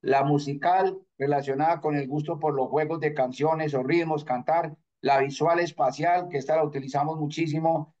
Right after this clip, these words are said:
relacionada con el gusto por las imágenes, dibujar, fotografiar, mirar videos de animaciones,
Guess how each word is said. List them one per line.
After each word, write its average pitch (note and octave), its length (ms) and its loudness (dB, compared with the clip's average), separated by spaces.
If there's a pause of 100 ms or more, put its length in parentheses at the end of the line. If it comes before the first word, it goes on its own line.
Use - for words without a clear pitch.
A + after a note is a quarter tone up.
relacionada C3+ 680 2
con C#3+ 160 2
el B2+ 100 -4
gusto D3 360 -4
por C#3+ 140 0
las C3 200 2
imágenes, C#3 460 2
dibujar, B2 500 0
fotografiar, A#2 720 2
mirar C3 360 2
videos D3 400 0
de C3+ 60 -4
animaciones, D3+ 840 -2